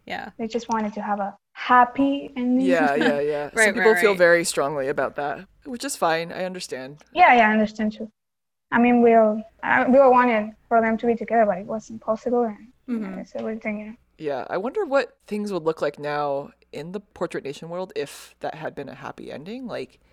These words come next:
Speaker 3: I'm
Speaker 1: I don't
Speaker 3: trying to
Speaker 1: know.
Speaker 3: picture that
Speaker 2: Yeah.
Speaker 3: alternate reality. Like, would people be as
Speaker 1: I don't think so.
Speaker 3: obsessive
Speaker 1: Yeah.
Speaker 3: about it? I don't know.
Speaker 1: I don't think the ending as a happy one could have affected us as deeply.
Speaker 2: No,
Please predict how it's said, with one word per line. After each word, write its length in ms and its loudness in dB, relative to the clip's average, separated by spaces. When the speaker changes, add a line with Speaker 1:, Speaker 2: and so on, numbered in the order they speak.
Speaker 3:
I'm 360 -8
Speaker 1:
I 120 -8
don't 120 -4
Speaker 3:
trying 140 4
to 60 4
Speaker 1:
know. 100 4
Speaker 3:
picture 140 0
that 120 0
Speaker 2:
Yeah. 60 -2
Speaker 3:
alternate 360 -4
reality. 420 -2
Like, 140 -6
would 100 -8
people 280 -6
be 320 -12
as 600 -10
Speaker 1:
I 120 -8
don't 180 -8
think 180 -10
so. 540 -8
Speaker 3:
obsessive 440 -4
Speaker 1:
Yeah. 40 -12
Speaker 3:
about 220 -8
it? 120 -10
I 40 -12
don't 120 -12
know. 200 -12
Speaker 1:
I 120 -4
don't 180 -4
think 160 -10
the 220 -10
ending 580 -10
as 180 -4
a 80 -4
happy 320 -4
one 300 -10
could 160 -6
have 80 -12
affected 480 -8
us 340 -8
as 160 -10
deeply. 380 -10
Speaker 2:
No, 600 0